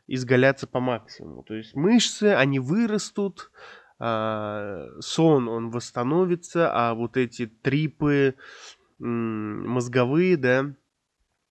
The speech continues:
и творческие, они не вернутся никогда.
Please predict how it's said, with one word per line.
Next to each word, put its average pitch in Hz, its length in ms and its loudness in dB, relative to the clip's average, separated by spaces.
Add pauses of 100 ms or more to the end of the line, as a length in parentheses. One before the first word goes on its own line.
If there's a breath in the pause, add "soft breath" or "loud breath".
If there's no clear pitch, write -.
(240)
и 135 80 -4
творческие, 139 960 -2 (1800)
они 135 300 0
не 131 440 0
вернутся 120 400 -2
никогда. 90 540 -12